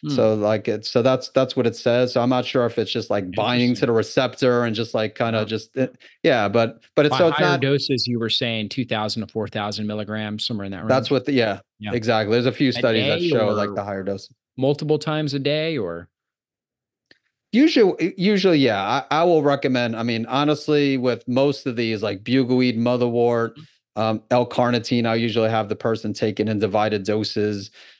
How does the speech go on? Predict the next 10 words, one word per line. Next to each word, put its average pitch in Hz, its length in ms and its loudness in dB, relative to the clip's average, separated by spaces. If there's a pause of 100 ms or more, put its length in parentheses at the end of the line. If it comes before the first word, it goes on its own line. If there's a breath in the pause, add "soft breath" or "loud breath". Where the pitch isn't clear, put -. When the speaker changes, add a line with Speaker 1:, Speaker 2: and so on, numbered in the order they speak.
Speaker 2:
uh, 104 220 0
Speaker 1:
Right. 104 80 -2
Speaker 2:
just 104 180 -4
have 107 240 0
'em 107 140 -2
split 110 340 0
it 104 140 2
up, 101 280 0
uh, 101 120 0
usually 104 580 -2